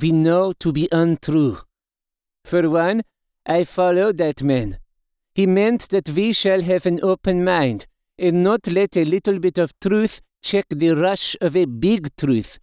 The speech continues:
like a small rock does a railway track. We get the small truth first. Good. We keep him and we value him. But all the same,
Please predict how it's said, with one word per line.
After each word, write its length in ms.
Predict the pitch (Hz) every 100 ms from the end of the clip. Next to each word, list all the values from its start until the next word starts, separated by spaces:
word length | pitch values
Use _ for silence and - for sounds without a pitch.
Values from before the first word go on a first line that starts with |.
| _ _ _ -
like 220 | 151 160
a 80 | 165
small 400 | 165 180 196 214
rock 360 | 180 180 190 - 139
does 320 | 175 185 -
a 120 | 180
railway 520 | 156 190 175 135 135 117
track. 420 | - 113 - - _ _ _ _ _ _ _
We 200 | - 151
get 280 | 147 202 220
the 200 | - 160
small 540 | - - 180 190 233 233 -
truth 400 | 196 208 - - _
first. 760 | - - - 214 156 - - - _ _ _ _ _ _
Good. 300 | 185 160 - _ _ _ _ _ -
We 160 | 156
keep 360 | - 202 214 -
him 240 | 208 233 185
and 180 | 185 165
we 100 | 180
value 420 | 123 196 202 165
him. 240 | 127 101 - _ _ _ _ -
But 160 | 135 -
all 220 | 208 254
the 120 | 220
same, 400 | 202 - 185 202